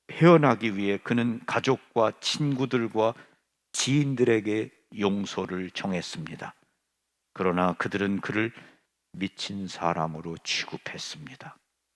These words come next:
그래도 그의 어머니만은 아들의 내면에서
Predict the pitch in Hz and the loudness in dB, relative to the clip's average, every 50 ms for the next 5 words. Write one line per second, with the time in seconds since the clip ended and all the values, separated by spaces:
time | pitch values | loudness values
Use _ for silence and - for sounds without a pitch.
0 | _ _ _ _ _ _ _ _ _ _ _ _ _ _ _ _ - 127 147 139 | _ _ _ _ _ _ _ _ _ _ _ _ _ _ _ _ 6 8 8 8
1 | 170 151 - - 160 156 151 147 - 143 131 127 135 135 139 135 127 120 113 113 | 8 4 4 4 8 8 8 8 8 6 6 6 6 4 4 2 2 2 0 0
2 | 107 110 110 113 - - _ _ _ 92 98 101 - - 107 107 110 117 117 113 | -2 -4 -6 -8 -10 -16 _ _ _ 2 2 2 2 -2 -6 -6 -4 -2 -2 -2
3 | 113 117 117 - _ _ _ _ _ _ _ _ - - 90 92 98 101 95 95 | -4 -4 -8 -12 _ _ _ _ _ _ _ _ -6 2 4 6 6 6 4 2
4 | 92 87 85 82 78 - - - - | 0 0 -2 -4 -6 -8 -10 -12 -12